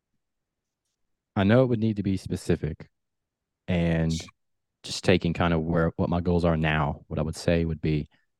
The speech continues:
"I will be wealthy at the age of forty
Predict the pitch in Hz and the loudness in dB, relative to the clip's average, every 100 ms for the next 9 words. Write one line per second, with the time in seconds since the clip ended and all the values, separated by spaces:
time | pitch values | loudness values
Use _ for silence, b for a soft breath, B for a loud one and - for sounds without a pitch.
0 | _ - 87 87 82 87 120 131 120 95 | _ -2 2 2 2 4 6 4 2 -2
1 | 101 95 82 85 82 - 78 - _ _ | 0 -2 0 0 0 -4 -10 -16 _ _
2 | _ _ _ _ _ 160 - - - - | _ _ _ _ _ -2 -2 -6 -8 -6
3 | 85 87 98 107 - - - 113 87 - | -2 0 2 0 -2 -12 2 4 4 -2
4 | - | -12